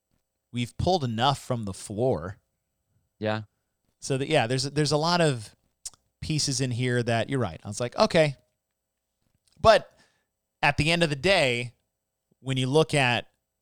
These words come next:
Speaker 1: who qualified to the games that year and you look at the events that they had, this isn't gonna take away from that field, in my
Speaker 2: No.
Speaker 1: opinion, that qualified to, to the games that year.
Speaker 2: No, e-, everyone, e-, e-,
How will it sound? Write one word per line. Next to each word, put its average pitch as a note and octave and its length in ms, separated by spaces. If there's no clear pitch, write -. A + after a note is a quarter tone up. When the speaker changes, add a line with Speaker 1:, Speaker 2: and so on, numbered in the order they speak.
Speaker 1:
who F3+ 300
qualified D#3 640
to C#3+ 80
the A#2 80
games C#3+ 320
that D#3 160
year E3 380
and B2 120
you A2+ 60
look B2+ 300
at D3+ 120
the C#3+ 100
events C#3 280
that C#3+ 100
they B2+ 140
had, C3 440
this D3+ 280
isn't C#3+ 180
gonna B2+ 160
take - 300
away A#2 580
from A#2 260
that A#2+ 200
field, D3 540
in A#2 120
my B2+ 140
Speaker 2:
No. C#3 60
Speaker 1:
opinion, B2 300
that A#2 120
qualified G#2 580
to, E2+ 220
to G2+ 100
the F#2 80
games F2+ 260
that C#2 160
year. - 100
Speaker 2:
No, C3 260
e-, - 20
everyone, D3 960
e-, A2+ 240
e-, B2 120